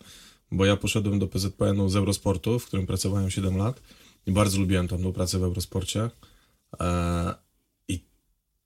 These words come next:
bardzo żałowałem wtedy, że ja później odszedłem po tym, jak mi P Z P N zwolnił za pierwszym razem.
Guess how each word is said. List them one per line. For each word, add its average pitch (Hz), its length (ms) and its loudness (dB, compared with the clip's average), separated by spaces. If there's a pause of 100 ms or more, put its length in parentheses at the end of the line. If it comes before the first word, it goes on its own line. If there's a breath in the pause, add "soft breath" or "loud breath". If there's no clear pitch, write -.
(100)
bardzo 98 560 2
żałowałem 90 540 0
wtedy, 87 280 -6
że 90 120 -6
ja 92 120 -4
później 92 360 -4
odszedłem 92 420 -2
po 92 100 -6
tym, 92 140 -4
jak 90 140 -4
mi 90 80 -4
P 90 100 -8
Z 90 80 -4
P 95 160 -4
N 90 80 -2
zwolnił 87 300 -2
za 80 100 -4
pierwszym 95 320 -6
razem. 82 280 -4